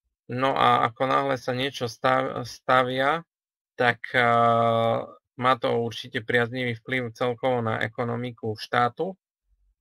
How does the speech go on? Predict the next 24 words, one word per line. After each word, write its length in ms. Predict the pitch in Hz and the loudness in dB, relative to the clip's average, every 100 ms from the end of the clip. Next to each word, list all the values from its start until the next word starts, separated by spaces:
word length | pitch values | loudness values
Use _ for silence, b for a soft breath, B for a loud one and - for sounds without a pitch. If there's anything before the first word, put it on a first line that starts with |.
| _ _ - | _ _ -2
a 80 | |
na 160 | 123 120 | 2 4
ďalšej 400 | 131 147 - 120 | 4 2 -2 -6
strane 640 | - 135 131 127 123 120 - _ _ _ | -2 -2 0 0 0 -2 -6 _ _ _
sa 240 | - 120 113 | -6 -4 -2
zvyšuje 480 | 123 143 - 160 123 | -4 -4 2 4 4
a 80 | |
zlepšuje 560 | 113 120 120 - 135 113 | 2 0 0 0 0 2
životná 480 | 113 120 120 117 110 | 0 0 -2 -4 -2
úroveň 480 | 110 110 110 110 107 | 0 -2 -2 -6 -8
obyvateľstva. 800 | 104 104 104 - 113 - - 110 _ _ _ _ _ _ - | -8 -8 -8 -10 -14 -14 -20 -20 _ _ _ _ _ _ -2
To 60 | 143 | 2
je 160 | 135 | 2
podstatné 560 | 139 131 - 139 135 123 | 2 -4 -2 -2 0 2
hlavne 320 | 131 131 127 117 | 2 2 0 0
pre 160 | 143 | -2
nás 320 | 135 120 113 - | 0 -2 -4 -10
občanov, 640 | 113 - 127 127 151 165 _ _ _ _ _ _ | -10 -4 -4 -2 -4 -8 _ _ _ _ _ _
pretože 480 | - 117 113 117 123 | -8 -8 -6 -2 0
ak 160 | 120 - | 0 -2
sa 80 | 120 | -8
chceme 320 | - 139 127 | -2 -2 0
mať 200 | 113 107 | -2 -2
lepšie, 440 | 113 127 - 156 | 0 -2 -2 -2